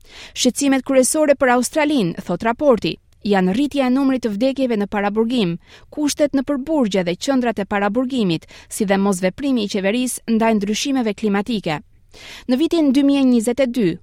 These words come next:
u zbuluan të dhëna shqetësuese në lidhje me kushtet brenda sistemit të burgjeve të Australisë. Qeveria e shtetit në Australinë Perëndimore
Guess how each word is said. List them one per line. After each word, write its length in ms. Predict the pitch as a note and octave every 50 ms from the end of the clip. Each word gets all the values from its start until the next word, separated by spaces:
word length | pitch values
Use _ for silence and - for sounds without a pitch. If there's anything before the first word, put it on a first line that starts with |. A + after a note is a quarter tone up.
| - -
u 140 | - G#3+ G3
zbuluan 480 | G3 G#3 G#3+ B3+ D4 D4+ D4+ C#4+ C4+
të 80 | C4+ A#3+
dhëna 240 | C4 C4 B3+ C4 B3
shqetësuese 760 | - - C4 A#3+ - - E4+ E4 D4 A3 F#3+ - F3+ D#3 - - _ - -
në 160 | G3 F#3+ G3+ A#3+
lidhje 180 | B3+ A3+ A3
me 120 | G3+ F#3 F3+
kushtet 520 | - - D#4+ D#4 C#4 - D4+ C#4 C4+ - -
brenda 400 | G#3 G3+ C#4 D4 D4+ C#4 D4 C4+
sistemit 600 | - - B3 - - - D4 C#4 C4+ B3+ - A#3
të 80 | G3+
burgjeve 440 | G3+ A#3 B3+ A#3+ G3+ G#3+ F3+ F3 E3+
të 120 | - E3+ E3+
Australisë. 640 | E3+ - - G3+ F#3+ G3 F3 D3+ D3+ - - - - _ _ _ _ _ _ - - - - -
Qeveria 380 | - G#3+ G#3 A#3 A3+ B3+ B3 A3
e 60 | A3 G#3
shtetit 400 | - - D#4 D4+ B3 A#3+ G#3 G#3+
në 140 | G#3 G3
Australinë 340 | G3+ - - A3+ G#3+ A#3+ B3+
Perëndimore 640 | A3 A3+ G3+ G#3 G#3+ A#3 B3+ C#4 C#4 B3+ G#3+ F3+